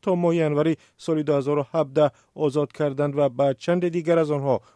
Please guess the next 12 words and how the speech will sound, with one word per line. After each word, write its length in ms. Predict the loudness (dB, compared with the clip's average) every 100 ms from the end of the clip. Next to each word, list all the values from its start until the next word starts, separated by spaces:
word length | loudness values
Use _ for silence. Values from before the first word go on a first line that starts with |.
| _
میسر 480 | -2 0 0 0 -2
شد 240 | -2 -8
که 140 | -6 -8
بگریزند 720 | -4 -2 0 2 2 0 -2 -10 _ -4
و 160 | -2
خود 300 | -2 -4 -2
را 160 | 0 0
از 320 | 0 -4 -2
دست 260 | -4 -4 -8 -10
افراطگرایان 760 | -8 -2 -2 0 0 2 0 -2 -8 _ -4
رها 280 | 0 0 0
کنند. 400 | -2 -2 -2